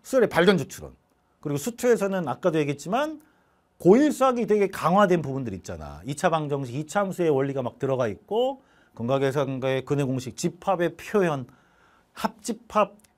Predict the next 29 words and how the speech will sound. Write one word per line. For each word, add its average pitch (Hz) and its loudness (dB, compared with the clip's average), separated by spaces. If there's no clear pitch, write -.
해집합의 214 0
개념 160 2
이런 147 4
거 127 -2
있잖아. 80 -10
이런 151 -2
게 156 0
강화되어 190 2
있는 185 -6
문항들. 95 -10
이런 165 0
것들이 160 -4
신형이라 185 -4
할 185 0
수 160 -8
있을 123 -6
터인데 120 -4
수능 339 -2
기출, 254 0
수능 320 -8
평가원 254 2
문제를 190 0
유형을 190 0
많이, 196 -2
기존 339 0
유형을 294 -2
많이 285 2
풀어본 208 -4
친구들일지라도 156 -2